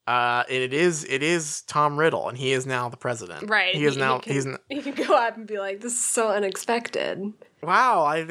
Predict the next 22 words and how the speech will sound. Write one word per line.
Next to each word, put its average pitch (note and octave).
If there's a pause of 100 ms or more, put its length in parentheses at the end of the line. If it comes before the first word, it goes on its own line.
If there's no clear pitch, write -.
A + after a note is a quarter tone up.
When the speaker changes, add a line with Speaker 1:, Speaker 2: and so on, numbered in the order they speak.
Speaker 1:
I'm C#3+
so F#3
flattered D3
that A#2
everyone B2+
thinks A#2+
that C3
I A2+
should A#2+
run G#2+
the G2+
country. A#2+
Thank A#2+
you B2
so F2+
much. B2+
I A2+
will G#2
do F#2
my F2+
best. -
Speaker 2:
<laughs> -